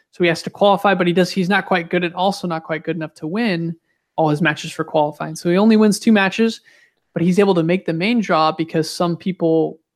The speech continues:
uh, in the main draw retire or withdraw, excuse me, before the round starts. And so pretty interesting that he's able to do this four times in a row. You have to be one of the top four players and one of those four players not to make the qualifying. And so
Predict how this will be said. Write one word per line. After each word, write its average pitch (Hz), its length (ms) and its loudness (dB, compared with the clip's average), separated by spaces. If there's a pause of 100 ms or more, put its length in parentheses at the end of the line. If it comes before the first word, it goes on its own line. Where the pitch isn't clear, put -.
(140)
uh, 151 380 -6 (120)
in 170 80 -8
the 151 80 -6
main 160 160 -2
draw 160 220 4
retire 170 520 2
or 170 220 4
withdraw, 160 440 2
excuse 156 360 -4
me, 156 100 -12
before 165 360 -8
the 160 100 -6
round 151 300 -10
starts. - 500 -10 (520)
And 165 140 0
so 165 540 4 (480)
pretty 208 120 4
interesting 202 280 0
that 185 100 4
he's 185 140 4
able 185 180 2
to 175 60 -4
do 185 60 0
this 175 100 0
four - 220 -2
times 185 220 -2
in 185 60 -2
a 190 40 2
row. - 20 4
You 175 140 2
have 214 160 0
to 190 80 -4
be 196 100 -2
one 190 220 0
of 185 40 -2
the 180 60 -6
top - 400 -4
four 208 300 0
players 208 720 -4 (220)
and 160 280 -4
one 165 100 -2
of 160 60 -2
those 160 160 -4
four 175 180 -2
players 165 340 0
not 165 260 0
to 165 100 -8
make 156 360 -8 (460)
the 170 80 -10
qualifying. 151 800 -2
And 160 120 -10
so 156 420 -2